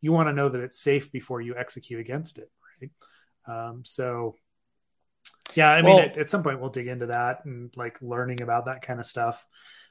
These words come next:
Speaker 1: Um, there was a good Twitter thread that I saw on that recently, but I don't have it at my
Speaker 2: Oh.
Speaker 1: fingertips right now, on just, like, getting to know cryptocurrency and specifically, like,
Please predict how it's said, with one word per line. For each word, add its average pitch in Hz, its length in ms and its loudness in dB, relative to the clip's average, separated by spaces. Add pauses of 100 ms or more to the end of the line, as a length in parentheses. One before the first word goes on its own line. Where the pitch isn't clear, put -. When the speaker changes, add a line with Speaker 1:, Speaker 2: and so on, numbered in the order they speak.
(200)
Speaker 1:
Um, 117 400 -12 (140)
there 156 100 -4
was 170 120 0
a 165 40 -4
good - 280 -2
Twitter 143 320 2
thread 113 280 -10
that 113 100 -10
I 110 80 -12
saw 117 220 -8
on 120 120 -10
that 117 160 -10
recently, 113 580 -8 (120)
but 117 140 -14 (240)
I 127 40 -2
don't 127 140 4
have 123 160 8
it 120 60 4
at 113 100 4
my 117 140 0
Speaker 2:
Oh. 165 360 4
Speaker 1:
fingertips 123 600 -2
right 113 160 -4
now, 110 300 -2 (440)
on 147 200 10
just, 151 240 10
like, 131 340 6 (400)
getting 139 340 4
to 123 140 -6
know 120 640 -2 (500)
cryptocurrency 123 680 -2
and 120 120 -10
specifically, 123 600 -2
like, 113 320 -6